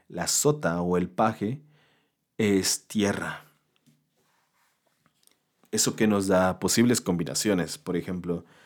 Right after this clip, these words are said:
si tienes un rey de espadas, entonces tendrías fuego de aire. Si tienes una reina de bastos, tenías, tendrías agua de fuego.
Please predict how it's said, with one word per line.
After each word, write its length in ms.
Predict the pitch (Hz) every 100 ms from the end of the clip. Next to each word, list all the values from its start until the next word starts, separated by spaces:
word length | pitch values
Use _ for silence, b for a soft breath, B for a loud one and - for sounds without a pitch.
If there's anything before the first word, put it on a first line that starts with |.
| b b b
si 220 | - 95
tienes 500 | - 95 95 95 -
un 240 | 101 98 90
rey 260 | 95 95
de 80 | 92
espadas, 580 | 87 - 104 92 87 -
entonces 720 | 87 82 90 87 98 92 -
tendrías 680 | 95 90 90 92 92 90 -
fuego 440 | - 92 90 87
de 140 | 82 82
aire. 420 | 85 82 78 - _ _ _ _ _ _ _ _
Si 160 | - -
tienes 400 | - 95 92 87
una 240 | 95 92 85
reina 1000 | - 90 90 87 87 87 85 82 - _ _ _ _ -
de 180 | 85
bastos, 760 | 85 95 92 - - 80 - - _
tenías, 520 | 87 82 87 82 85 -
tendrías 480 | 98 92 87 82 - -
agua 520 | 95 87 85 76 - b b b -
de 100 | 80
fuego. 600 | - 92 90 80 69